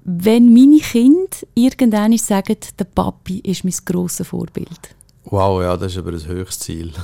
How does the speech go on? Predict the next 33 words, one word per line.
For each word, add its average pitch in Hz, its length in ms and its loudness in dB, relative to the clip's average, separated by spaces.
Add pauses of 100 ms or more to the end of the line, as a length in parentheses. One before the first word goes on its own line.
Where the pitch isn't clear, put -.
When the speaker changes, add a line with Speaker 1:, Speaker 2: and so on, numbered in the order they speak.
(260)
Speaker 2:
<laughs> 117 200 -2
Das 110 180 -2
ist 101 180 -8
relativ 87 480 -8
unrealistisch. 95 1040 -6 (360)
Jetzt 113 220 -2
sind 117 160 -2
die - 40 -10
Kinder 117 240 0
sechzehn 113 640 -2
und 98 140 -4
zwanzig. 113 600 -6 (760)
Ich 123 240 -2
bin 135 180 2
relativ 143 460 0
weit 143 220 -2
weg 143 200 -2
von 151 140 -4
diesem 143 180 0
Satz. - 520 -6 (460)
Ähm, 120 560 -2
vielleicht 113 240 -2
kommt's 123 340 -6
noch. 76 180 -10 (760)
Also 107 240 -4
ich 107 120 -4
glaub, 90 220 -2
der, 78 100 -14 (220)
der 87 60 -4
biggest - 460 -2
Job 165 280 0 (380)
im 92 140 -10
Leben 127 340 -4